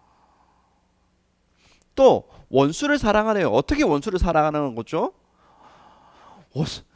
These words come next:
원수, 원수한테 사랑 무슨, 그, 그에게 온갖 좋지 않은 생각과 미움과 여러 가지 쏟아내도 시원찮을 판에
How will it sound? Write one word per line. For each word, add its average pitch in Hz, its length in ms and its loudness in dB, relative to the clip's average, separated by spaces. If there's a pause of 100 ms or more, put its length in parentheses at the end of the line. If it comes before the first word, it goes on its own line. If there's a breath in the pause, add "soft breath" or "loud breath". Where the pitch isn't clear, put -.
(200 loud breath)
원수, 175 560 -2
원수한테 240 500 2
사랑 277 540 4
무슨, 151 640 -2
그, 202 240 0
그에게 185 580 0
온갖 254 380 0
좋지 156 260 -6
않은 202 140 0
생각과 190 420 -2
미움과 170 380 -2
여러 175 140 -2
가지 196 160 0
쏟아내도 180 440 -6
시원찮을 180 520 0
판에 220 480 0